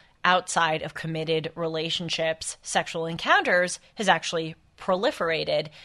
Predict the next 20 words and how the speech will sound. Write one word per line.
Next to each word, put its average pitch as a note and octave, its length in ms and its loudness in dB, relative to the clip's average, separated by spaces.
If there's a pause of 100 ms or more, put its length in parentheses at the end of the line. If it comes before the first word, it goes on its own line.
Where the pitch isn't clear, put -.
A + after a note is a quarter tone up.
(140)
instead D#3+ 460 -2
of D3 140 -8
becoming D3 480 -6
mitigated. F3 640 -4 (400)
And E3 120 -4
by E3+ 140 4
the F3 100 0
way, F#3 220 4
so E3+ 200 -4
have D#3+ 220 -8
S - 200 -8
T D3+ 180 -8
Ds, D3+ 580 -10 (200)
or E3 120 -6
sexually D#3+ 460 -6
transmitted D3 640 -8
diseases, D#3+ 640 -6 (400)
as E3+ 200 0
a E3+ 60 -6
result D#3+ 540 0